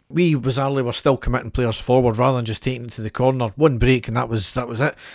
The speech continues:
So maybe a bit of bad gameplay there from us there. However, then Union got a player sent off for dissent. He had already been booked earlier on.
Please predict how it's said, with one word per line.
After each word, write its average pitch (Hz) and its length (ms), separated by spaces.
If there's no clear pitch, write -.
So 123 260
maybe 135 240
a 120 80
bit 120 120
of 117 120
bad 120 300
gameplay 120 440
there 123 180
from 117 200
us 113 200
there. 123 280
However, 139 360
then 135 360
Union 139 400
got 123 180
a - 80
player 127 220
sent 127 300
off 123 240
for 117 400
dissent. 120 420
He 123 60
had 117 120
already 135 220
been 113 220
booked 127 280
earlier 117 360
on. 117 260